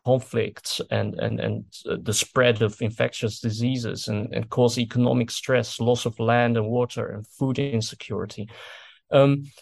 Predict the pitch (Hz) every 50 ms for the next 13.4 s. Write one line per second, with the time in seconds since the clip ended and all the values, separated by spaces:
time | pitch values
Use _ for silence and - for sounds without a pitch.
0 | _ - - 160 156 151 180 196 202 190 - - - - - - 175 175 175 165
1 | 147 147 - - - 147 147 147 143 - - - 170 180 185 180 175 160 139 131
2 | 131 - - - - _ _ _ _ - - 220 240 240 277 - 196 - - 123
3 | 120 113 - - - - 143 143 135 131 123 - - 156 165 170 165 135 107 98
4 | 92 - - - - - - - - - - 120 120 - - 131 120 120 123 -
5 | - - _ - 131 120 117 117 120 - 131 120 113 - 127 123 135 147 165 -
6 | - - 113 110 110 - - - 104 101 95 - - - - - 123 107 98 -
7 | 113 110 107 104 101 101 104 101 104 98 107 101 101 - - - - - - -
8 | 143 143 151 160 160 165 175 165 - 196 214 214 175 156 147 139 117 110 117 147
9 | 160 185 175 151 127 120 117 113 110 113 - - - - - - 190 175 - -
10 | - 160 135 123 123 120 117 120 131 139 143 143 139 139 - - - _ - -
11 | 143 135 139 - - 151 139 131 131 127 117 110 113 - - 147 151 147 127 107
12 | - - - 113 113 - - - - - - 127 143 180 202 196 196 170 202 -
13 | - 135 113 - 147 147 147 143